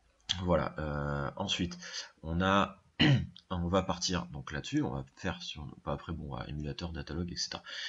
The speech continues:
Donc là, on va, donc on va utiliser le, le créateur de base map.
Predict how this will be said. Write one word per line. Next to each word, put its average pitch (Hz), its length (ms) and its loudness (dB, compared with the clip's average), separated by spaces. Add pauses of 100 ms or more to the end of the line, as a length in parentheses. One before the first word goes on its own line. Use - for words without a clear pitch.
(180)
Donc - 400 6
là, 147 160 8
on 147 80 8
va, 104 200 4 (160)
donc 98 240 -2
on 113 40 2
va 123 80 6
utiliser 123 680 4
le, 82 560 0
le 80 100 0
créateur 92 340 0
de 92 60 0
base 78 220 0
map. 110 220 2